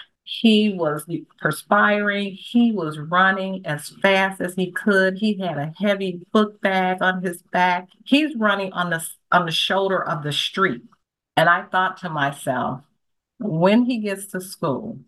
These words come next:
when he goes to his first period of class late, how will that professor treat him? Will you treat this child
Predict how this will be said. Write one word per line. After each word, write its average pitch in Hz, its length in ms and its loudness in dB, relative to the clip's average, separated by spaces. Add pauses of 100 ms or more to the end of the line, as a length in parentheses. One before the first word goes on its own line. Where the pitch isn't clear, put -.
(540)
when 185 400 2
he 233 120 -4
goes 190 320 -2
to 190 80 -12
his 180 280 -8
first 165 360 -2
period 160 280 -2
of 143 120 -8
class 143 500 -2
late, 143 380 -6 (640)
how 190 260 0
will 208 140 -10
that 175 240 -12
professor 151 480 -6
treat 131 320 -6
him? - 240 -12 (800)
Will 202 320 2
you 240 200 -4
treat 190 440 -10
this 170 200 -6
child 135 760 -4